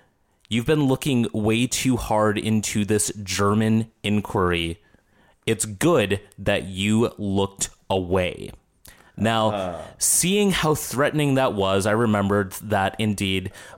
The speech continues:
Speaker 1: both Minnesota United and Bastian Schweinsteiger were seen taking some, uh, suitcases out of the bowels of the Denver airport. Apparently, this seems as though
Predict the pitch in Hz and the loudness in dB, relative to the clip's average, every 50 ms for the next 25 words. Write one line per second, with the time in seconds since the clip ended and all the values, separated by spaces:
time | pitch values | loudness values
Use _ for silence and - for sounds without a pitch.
0 | - - 123 131 143 - 151 123 120 131 139 147 - - 160 147 151 139 123 113 | -6 0 2 2 2 2 2 2 2 2 2 2 2 2 0 0 0 0 2 2
1 | 110 107 101 107 104 101 - - - 117 120 127 131 127 107 98 113 107 117 120 | 2 2 2 2 0 0 -2 -4 -2 0 0 2 2 0 0 0 0 0 0 -2
2 | - - 120 113 107 101 - - - 110 113 120 123 117 - - 101 92 90 92 | -2 -2 -2 -2 -2 -2 -4 -4 -4 -2 -2 0 0 0 0 0 0 0 0 0
3 | 90 87 85 - - - - - _ _ _ _ _ _ _ - - 101 104 107 | 0 -2 -2 -6 -10 -20 -20 -20 _ _ _ _ _ _ _ -18 -6 -2 2 2
4 | 101 98 98 101 98 - - _ _ _ _ _ _ - - - - - 196 196 | 4 4 4 2 2 0 -4 _ _ _ _ _ _ -4 -2 0 0 2 2 2
5 | 190 190 - 190 180 - 190 180 175 - - - 185 170 170 170 160 - - 92 | 2 0 0 -2 -2 0 0 0 2 2 0 0 2 2 2 2 0 -2 -2 -2
6 | 120 123 123 120 120 120 - - - 160 - - - 120 113 - 120 107 101 98 | 0 2 2 4 2 2 2 0 0 0 -2 0 0 0 0 2 2 0 0 0
7 | 98 - - 110 110 113 117 - - - - - 101 104 104 101 98 95 92 110 | -2 -4 0 2 2 2 2 0 -2 -6 -4 -2 0 0 2 2 2 0 0 -4
8 | 117 - - 107 98 104 98 95 92 95 95 95 95 98 98 98 95 104 90 95 | -6 -8 -8 -6 -2 -2 -2 -2 -4 -2 -2 0 2 2 2 0 0 -2 -4 -4
9 | 101 90 - 98 92 87 92 - - - 104 110 - - - 98 92 90 87 - | -4 -2 -2 -2 -2 0 -2 -2 0 0 0 0 -2 -2 0 0 2 0 0 -4
10 | - - - - - - - - - - - _ - - - - - - 180 180 | -10 -18 -20 -20 -20 -20 -20 -20 -20 -20 -18 _ -8 -6 -4 -4 -4 -2 0 0
11 | 202 175 139 131 113 110 107 104 101 98 95 - - - - _ _ _ - 110 | 0 0 2 2 2 2 2 2 0 0 -2 -4 -10 -20 -20 _ _ _ -2 0
12 | 117 - - 143 143 135 123 135 117 98 101 107 104 101 98 98 98 98 98 | 0 2 2 2 2 2 2 2 0 2 2 2 4 4 4 4 4 2 0